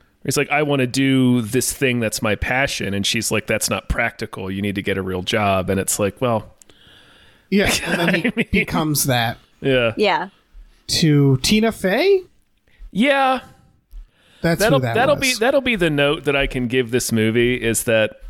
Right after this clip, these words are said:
Speaker 1: probably shouldn't have had Tina Fey play that character. Um,
Speaker 2: Yeah.
Speaker 1: just because, you know, she, for the past couple of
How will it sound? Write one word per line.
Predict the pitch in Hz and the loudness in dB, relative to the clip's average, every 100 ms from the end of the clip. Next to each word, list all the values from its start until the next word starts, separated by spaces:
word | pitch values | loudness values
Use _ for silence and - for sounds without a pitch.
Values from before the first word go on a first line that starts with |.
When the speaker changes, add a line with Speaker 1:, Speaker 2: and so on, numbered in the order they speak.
| - _ _ - | -20 _ _ -12
Speaker 1:
probably | - 131 123 117 110 | -4 0 0 0 -2
shouldn't | 107 117 107 | -2 -2 -2
have | 101 | 0
had | 104 98 | 0 -2
Tina | - 98 | -2 -2
Fey | 92 104 120 | 0 0 0
play | - 98 | -2 -4
that | 92 - | -4 -4
character. | 101 95 - 104 95 - - - - - - _ _ _ - - - | -2 -2 -2 -4 -4 -8 -20 -20 -18 -18 -18 _ _ _ -16 -14 -4
Um, | 110 110 | 0 0
Speaker 2:
Yeah. | 247 104 101 - - - - _ _ - | 0 -2 -4 -8 -20 -20 -20 _ _ -10
Speaker 1:
just | - - - | -6 -4 -4
because, | 117 - 107 - | -6 -2 -2 -2
you | - | -2
know, | 107 95 | -2 -2
she, | - 104 | -2 -4
for | - - | -6 -6
the | 104 | -4
past | 95 104 95 - | -2 -4 -4 -6
couple | - 98 92 | -8 -6 -4
of | 90 - - | -4 -6 -18